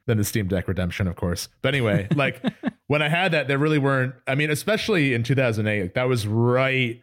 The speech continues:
Speaker 1: like, the MacBook Pro had just come out for the first time. And, like,
Speaker 2: <laughs>
Speaker 1: that could kind of run some stuff. But, like, MacBook in two thousand eight, there were basically no games for it. So I downloaded a Super Nintendo emulator.
Speaker 2: Yeah.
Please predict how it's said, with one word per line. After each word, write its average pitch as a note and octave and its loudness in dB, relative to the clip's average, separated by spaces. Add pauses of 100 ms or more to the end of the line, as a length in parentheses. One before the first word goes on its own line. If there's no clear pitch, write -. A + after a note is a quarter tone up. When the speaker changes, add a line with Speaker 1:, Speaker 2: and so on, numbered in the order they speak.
Speaker 1:
like, B2+ 0
the C#3 0
MacBook C3+ -2
Pro A#2 2
had G#2+ 0
just A2+ -4
come A#2 -2
out A2 -2
for A#2 -2
the G#2 0
first - -4
time. F#2+ -2 (380)
And, C#3+ 2
like, A#2 -2
Speaker 2:
<laughs> - -4
Speaker 1:
that C#3 -2
could C#3 0
kind B2 0
of B2+ 0
run B2+ 2
some C#3 0
stuff. D#3 0
But, C3 -2
like, A#2+ -2 (120)
MacBook C3+ 0
in A#2+ 2
two B2+ 2
thousand G#2+ 2
eight, G2+ 0
there G#2+ 2
were G#2+ 2 (360)
basically A#2+ 0
no G2+ 2
games G2 0
for F#2 0
it. F2 -2 (120)
So C#3 0
I A#2+ 0
downloaded A#2+ 2
a A2 0
Super A2 -2
Nintendo G#2+ 2
emulator. F2 -4 (100)
Speaker 2:
Yeah. A#2 0